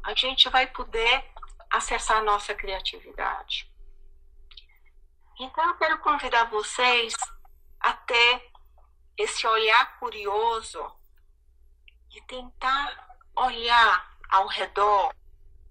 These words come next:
como se fosse a primeira vez que você estivesse entrando na sua casa, no seu quarto, onde você estiver.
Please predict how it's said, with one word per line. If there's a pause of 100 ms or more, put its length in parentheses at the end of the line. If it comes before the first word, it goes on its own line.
(920)
como
se
fosse
a
primeira
vez
que
você
estivesse
entrando (320)
na
sua
casa,
no
seu
quarto,
onde
você
estiver.